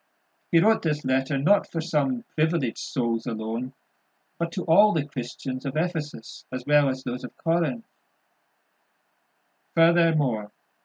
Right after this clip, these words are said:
Saint Paul adds, "Be renewed in the spirit of your mind, and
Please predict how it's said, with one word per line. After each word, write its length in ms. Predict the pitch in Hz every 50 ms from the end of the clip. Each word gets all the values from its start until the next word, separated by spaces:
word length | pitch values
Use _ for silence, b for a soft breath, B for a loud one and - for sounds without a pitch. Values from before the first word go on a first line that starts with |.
| _ -
Saint 260 | - 147 143 143 -
Paul 320 | - 156 143 143 139 127 139
adds, 420 | 135 127 120 117 113 - - - _ _ _ _ _ _ _ _ _ _ _ _ -
"Be 200 | 160 160 175 175
renewed 680 | 180 180 175 165 156 147 139 131 123 123 127 127 - - -
in 120 | 127 123
the 80 | 120 117
spirit 520 | - - - _ - 160 175 180 170 175
of 120 | 165 143 143
your 120 | 131 120
mind, 460 | 117 117 110 107 110 117 117 127 131 _ _ _ _ _ _ -
and 180 | - 117 117 -